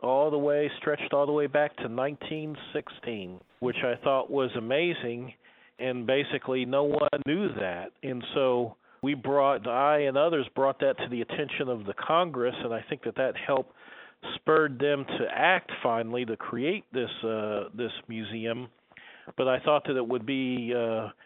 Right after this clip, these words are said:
you know, uh, important for the public to understand the long journey that it took to create this museum, so that people would appreciate the institution and not just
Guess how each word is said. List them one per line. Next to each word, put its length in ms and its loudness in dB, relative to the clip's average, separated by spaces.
you 100 0
know, 400 2
uh, 360 2
important 520 2
for 120 4
the 80 2
public 460 2
to 200 -2
understand 800 -2
the 100 -4
long 480 2
journey 340 -2
that 160 -2
it 100 -8
took 200 0
to 100 -6
create 500 0
this 120 -2
museum, 440 -8
so 80 -2
that 120 -6
people 440 -4
would 260 0
appreciate 760 0
the 140 -2
institution 640 -4
and 120 -2
not 200 2
just 220 -2